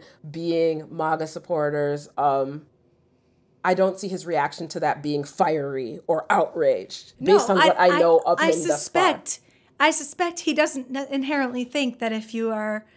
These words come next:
Speaker 2: a Trumper that you are racist. I suspect he would think that they're two separate things, and I also suspect he might think, he might say, like, "Well, that was in the past, and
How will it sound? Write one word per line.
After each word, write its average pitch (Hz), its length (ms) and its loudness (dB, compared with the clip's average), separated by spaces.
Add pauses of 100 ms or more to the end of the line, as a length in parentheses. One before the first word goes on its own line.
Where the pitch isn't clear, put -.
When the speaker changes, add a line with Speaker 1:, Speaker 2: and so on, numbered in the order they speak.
(460)
Speaker 2:
a 220 460 -4 (880)
Trumper 247 460 -2
that 214 200 -6
you 220 180 -6
are 214 100 -6
racist. 240 520 -8 (1160)
I 285 120 6
suspect 339 560 -2
he 311 160 2
would 294 180 -4
think 311 240 -2
that 277 120 -6
they're 269 120 -4
two 269 200 -8
separate 247 420 -6
things, 240 560 -6
and 220 500 -6 (260)
I 247 160 2
also 247 220 0
suspect 330 460 -6
he 330 100 -2
might 294 380 -6
think, 285 320 -6 (400)
he 330 100 -4
might 294 240 -4
say, 320 260 -2
like, 269 240 -2
"Well, 330 180 2
that 339 200 -2
was 349 200 -6
in 339 100 -6
the 339 80 -6
past, 349 420 0
and 262 280 -4